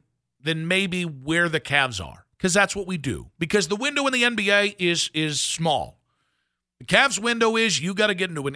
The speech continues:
Eastern Conference Finals and maybe make another big move or, or, or a, a, you know, find the perfect fifth starter. You need to do that in the next year and a half,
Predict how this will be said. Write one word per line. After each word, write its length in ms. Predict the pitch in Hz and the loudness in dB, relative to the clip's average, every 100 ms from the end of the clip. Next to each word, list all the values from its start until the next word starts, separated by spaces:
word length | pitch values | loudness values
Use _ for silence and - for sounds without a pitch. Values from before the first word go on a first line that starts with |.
| 147 | -6
Eastern 320 | 202 - 214 | -6 -2 -4
Conference 440 | 185 190 190 185 165 | -2 0 0 -2 -4
Finals 500 | 180 180 180 180 - - | 0 2 2 2 -2 0
and 280 | 170 160 156 | 0 0 -2
maybe 280 | 185 196 | 0 0
make 260 | 190 180 185 | 0 0 0
another 400 | 160 151 180 208 | -2 0 2 0
big 260 | 185 208 170 | 0 -2 0
move 400 | 185 196 202 151 | 0 2 2 0
or, 180 | 135 - - | -4 -6 -10
or, 220 | 135 131 _ _ _ _ | -8 -8 _ _ _ _
or 200 | 147 160 | -2 2
a, 120 | 156 151 | 2 0
a, 180 | 151 147 160 | -2 -4 -6
you 100 | 170 | -4
know, 100 | 123 | -4
find 320 | - 190 202 | 0 0 0
the 80 | 175 | 6
perfect 440 | 196 214 - 202 | 6 6 -2 -4
fifth 180 | 220 190 | -2 0
starter. 360 | - 185 190 180 | 2 4 4 2
You 140 | 196 | -2
need 120 | 240 | -2
to 80 | 208 | -2
do 120 | 208 | 0
that 120 | 196 | 0
in 60 | 180 | 0
the 60 | 170 | 0
next 240 | 170 - | -2 0
year 100 | 160 | 0
and 80 | 139 | 0
a 40 | |
half, 300 | 120 - - | -4 -6 -18